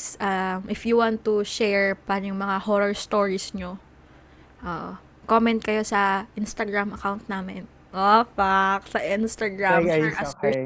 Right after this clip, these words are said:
Speaker 1: stories.
Speaker 2: Guys, if you want something or if you want to be a guest here in our podcast, you can, um, message us on Instagram and TikTok. Ang podcast si D N A, yung D N A niya, yung D, capital D N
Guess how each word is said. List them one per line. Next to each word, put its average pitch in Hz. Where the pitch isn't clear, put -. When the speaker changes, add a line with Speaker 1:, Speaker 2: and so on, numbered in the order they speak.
Speaker 1:
stories. 190
Speaker 2:
Guys, 175
if 175
you 170
want 151
something 143
or 131
if 135
you 135
want 135
to 131
be 131
a 139
guest 127
here 143
in 151
our 156
podcast, 120
you 147
can, 147
um, 131
message 139
us 143
on 135
Instagram 123
and 135
TikTok. 120
Ang 147
podcast 143
si 185
D 139
N 127
A, 120
yung 165
D 156
N 160
A 156
niya, 135
yung 127
D, 131
capital 160
D 160
N 139